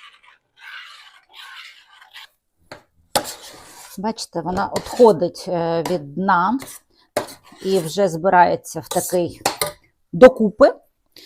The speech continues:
Тому ми вже вимикаємо і перекладаємо таку манку.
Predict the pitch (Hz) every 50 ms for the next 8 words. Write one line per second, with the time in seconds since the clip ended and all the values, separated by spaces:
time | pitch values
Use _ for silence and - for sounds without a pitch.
0 | - - _ - - - - - - - _ _ _ - - _ - 254 269 269
1 | 240 220 214 202 156 143 165 165 151 151 233 269 269 247 240 247 - 190 180 180
2 | 196 240 269 403 - _ _ - - - 208 - - 208 220 190 - 190 190 180
3 | 170 180 170 160 160 156 160 160 160 156 - - _ _ _ _ _ _ _ -
4 | - - - - - _ _ _ _ _ _ _ _ _ _ _ _ _ _ _
5 | _ _ _ - 160 - - 160 160 165 170 185 214 233 - - 302 320 320 -